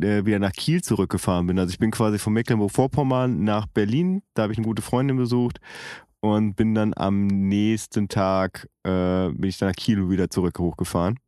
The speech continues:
Und, äh, da habe ich diesen, diesen aggressiven Vibe irgendwie noch so ein bisschen mitgenommen. So am ersten Tag, wo ich mit dem Fahrrad da, da, äh, lang gefahren bin, bin ich noch recht aggressiv so an allen vorbeigefahren und, äh, hat's irgendwie eilig.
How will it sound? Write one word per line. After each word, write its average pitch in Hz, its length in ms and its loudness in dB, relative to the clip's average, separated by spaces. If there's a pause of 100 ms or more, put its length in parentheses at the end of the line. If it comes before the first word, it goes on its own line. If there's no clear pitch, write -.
(140)
Und, 98 340 2
äh, 92 360 2 (280)
da 104 340 2 (140)
habe 110 240 0
ich 175 80 0
diesen, 139 640 2
diesen 117 240 0
aggressiven 143 580 0
Vibe 98 280 2
irgendwie 123 160 0
noch 131 120 2
so - 80 -4
ein 143 60 0
bisschen 156 240 0
mitgenommen. 87 500 0
So 98 120 2
am 98 100 2
ersten 127 380 0
Tag, 135 240 0
wo 123 60 2
ich 104 60 -2
mit 110 120 0
dem - 40 -8
Fahrrad 131 300 0
da, 110 320 2
da, 101 600 2
äh, - 20 0
lang 110 180 0
gefahren 110 440 0
bin, 107 320 0 (480)
bin 110 100 2
ich 107 140 0
noch 107 320 0
recht 110 320 2
aggressiv 139 440 0
so 117 140 2
an 113 140 2
allen 120 300 2
vorbeigefahren 127 1080 2
und, 104 420 2
äh, 104 200 4
hat's 127 180 0
irgendwie 110 400 0
eilig. 127 560 0